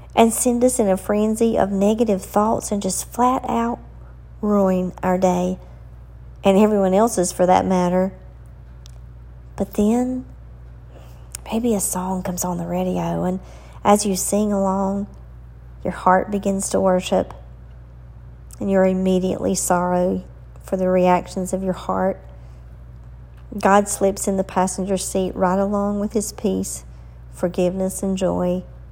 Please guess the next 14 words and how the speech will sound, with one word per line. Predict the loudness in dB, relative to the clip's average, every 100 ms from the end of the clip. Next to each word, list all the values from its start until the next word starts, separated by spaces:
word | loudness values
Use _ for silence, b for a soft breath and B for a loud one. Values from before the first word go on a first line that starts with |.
| -20 -20 -18 -14 -2
And | 4
all | 6 6
of | 6
a | 4
sudden, | 4 2 4 2 2
you | 2
realize | 4 4 2 2 0 -2 -8 B B -8 -2
it | -2
can | 0 2 2
actually | 2 0 -4 -2 0 0
be | 2 0
a |
good | 2 -2 2
day. | 2 2 0